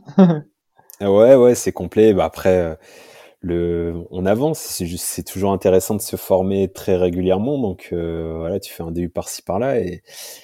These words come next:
Speaker 2: et le, finalement, le temps passe, hein. Ça fait presque
Speaker 1: Ouais.
Speaker 2: donc neuf ans maintenant que, que je suis diplômé. Donc, euh, on a le temps de passer des diplômes.
Speaker 1: Grave.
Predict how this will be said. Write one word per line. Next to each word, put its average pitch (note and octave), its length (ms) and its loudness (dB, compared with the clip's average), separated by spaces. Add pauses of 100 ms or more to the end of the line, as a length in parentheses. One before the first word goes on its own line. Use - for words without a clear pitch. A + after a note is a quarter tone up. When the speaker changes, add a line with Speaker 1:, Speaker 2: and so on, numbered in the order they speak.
(280)
Speaker 2:
et E2 340 -4
le, D#2+ 280 -10
finalement, F#2 400 -6
le F#2+ 60 -6
temps F#2 180 -4
passe, - 280 -4
hein. B2 100 -12 (200)
Ça - 180 -18
fait - 100 -18
presque A#2 220 -2
Speaker 1:
Ouais. F#2+ 400 2 (220)
Speaker 2:
donc G2 340 -10
neuf G#2 260 0
ans B2 100 0
maintenant A#2+ 440 -6 (120)
que, F2+ 920 -4 (140)
que F#2+ 100 -10
je - 80 -8
suis - 140 -14
diplômé. F#2+ 440 -6
Donc, A2+ 280 -10
euh, E2 160 -10 (240)
on F#2 40 -10
a F2+ 60 -2
le F2 60 -6
temps G2+ 100 -4
de F#2+ 60 -6
passer F#2 260 -4
des F#2 80 -6
diplômes. A2 320 -6 (580)
Speaker 1:
Grave. B2 240 -2